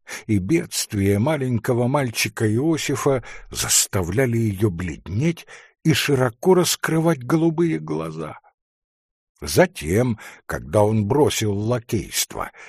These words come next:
и на скопленные деньги открыл в селе лавочку, Машутка уехала с господами в Москву.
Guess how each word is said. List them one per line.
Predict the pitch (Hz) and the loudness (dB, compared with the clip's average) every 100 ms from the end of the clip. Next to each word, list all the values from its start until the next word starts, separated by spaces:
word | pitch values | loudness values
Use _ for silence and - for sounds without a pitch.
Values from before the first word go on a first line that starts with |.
| - | -14
и | - | -10
на | 64 | -4
скопленные | - - 113 98 107 104 110 110 110 | -4 0 -2 0 0 2 4 4 4
деньги | 104 135 90 78 95 | 2 0 0 0 0
открыл | 95 - - 120 104 | 0 0 -2 0 0
в | 85 - | -2 0
селе | 117 107 104 - - _ - | 2 4 0 -2 -14 _ -10
лавочку, | - 143 190 120 - - - - - - - - _ | 0 4 4 2 -4 -6 -6 -12 -14 -20 -20 -20 _
Машутка | - - - 247 208 - | -10 -8 -6 -6 -8 -2
уехала | 165 135 180 247 - 117 | 0 2 0 -2 -4 -4
с | 87 | -6
господами | 73 85 - 80 78 139 127 98 - _ _ _ | -6 -6 -6 -6 -2 -2 -2 -8 -10 _ _ _
в | 95 | -2
Москву. | 90 - - - 50 50 | -2 -2 -6 -6 -10 -12